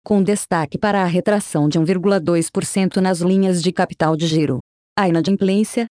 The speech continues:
que considera os empréstimos com atraso superior a noventa dias, subiu para três vírgula nove por cento do total, com maior impacto entre as famílias,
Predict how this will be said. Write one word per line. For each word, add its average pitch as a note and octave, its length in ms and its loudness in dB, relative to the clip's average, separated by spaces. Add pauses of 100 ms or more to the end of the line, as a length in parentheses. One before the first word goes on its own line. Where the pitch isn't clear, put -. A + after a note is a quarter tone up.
(100)
que A#3 80 0
considera F3+ 560 0
os F#3 100 0
empréstimos F3+ 680 0
com G3 200 0
atraso F3 480 0
superior E3+ 600 0
a E3+ 40 0
noventa F3+ 460 0
dias, D#3+ 460 0 (200)
subiu G3+ 320 2
para G3 220 0
três F3 320 -2
vírgula G3 380 0
nove D#3+ 320 0
por D3+ 160 -2
cento G3+ 400 -2
do F3 120 -4
total, G3+ 460 -2 (220)
com G3+ 100 0
maior D#3+ 400 2
impacto E3 500 0
entre F3+ 200 -2
as D3 160 -4
famílias, F3+ 600 0